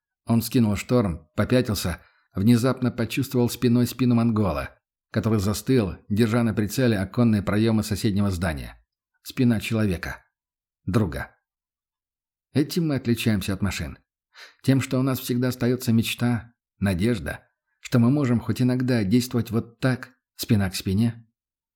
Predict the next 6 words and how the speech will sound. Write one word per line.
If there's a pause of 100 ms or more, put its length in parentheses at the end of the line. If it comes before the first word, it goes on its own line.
(680)
Первые
вспышки
выстрелов
разорвали
сгущающуюся
тьму.